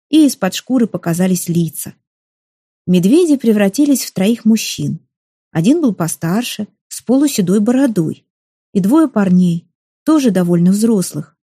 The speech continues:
лет восемнадцати-двадцати. Полуседой сразу поднялся и стал сворачивать шкуру с личиной из высушенной морды. Один парень сидел на земле,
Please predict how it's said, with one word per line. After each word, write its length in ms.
лет 260
восемнадцати-двадцати. 1400
Полуседой 640
сразу 380
поднялся 560
и 20
стал 260
сворачивать 580
шкуру 420
с 100
личиной 480
из 240
высушенной 520
морды. 520
Один 320
парень 320
сидел 300
на 100
земле, 460